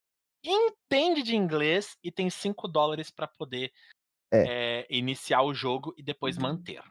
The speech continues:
Speaker 2: Então ele é, ele é pago literalmente.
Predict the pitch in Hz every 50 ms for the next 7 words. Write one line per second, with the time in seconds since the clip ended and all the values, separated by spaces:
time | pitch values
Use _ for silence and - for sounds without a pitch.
0 | _ _ _ _ _ _ _ _ - 131 123 123 123 123 123 123 120 120 120 120
1 | 117 117 117 117 110 - - 104 113 113 117 117 120 120 - - _ 127 113 113
2 | 110 110 113 113 113 113 113 113 - 120 117 113 113 110 113 117 117 - - 131
3 | 123 123 123 120 -